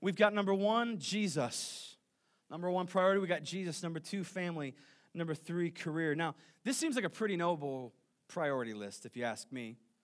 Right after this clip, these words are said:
Downright righteous, let's be honest. It, it's, looks pretty normal.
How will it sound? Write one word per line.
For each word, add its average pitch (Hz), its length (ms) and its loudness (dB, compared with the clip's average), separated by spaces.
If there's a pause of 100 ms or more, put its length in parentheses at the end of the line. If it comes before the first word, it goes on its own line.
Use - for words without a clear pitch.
(360)
Downright 160 480 0 (120)
righteous, 123 840 -6
let's - 140 -20
be 139 120 -8
honest. 127 640 -8 (640)
It, 156 160 -6
it's, 165 240 -6
looks 170 200 -4
pretty 170 240 -2
normal. 170 360 -4